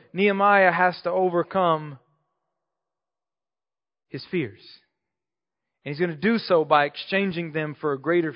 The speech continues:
fear, a fear of the Lord. So I want to give you a main idea this morning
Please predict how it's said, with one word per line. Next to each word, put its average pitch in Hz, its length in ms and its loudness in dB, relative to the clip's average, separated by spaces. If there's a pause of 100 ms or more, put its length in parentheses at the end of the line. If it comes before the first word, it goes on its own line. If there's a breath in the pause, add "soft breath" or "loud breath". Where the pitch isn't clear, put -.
fear, 120 360 -10 (400)
a - 60 -14
fear 156 180 -6
of 131 80 -6
the 131 80 -6
Lord. 120 240 -6 (1160 soft breath)
So - 100 -6
I - 20 -2
want 233 60 0
to 208 100 -2
give 214 60 0
you 202 100 4
a 185 40 4
main 190 200 2
idea 175 300 4
this 165 220 -4
morning 170 440 -2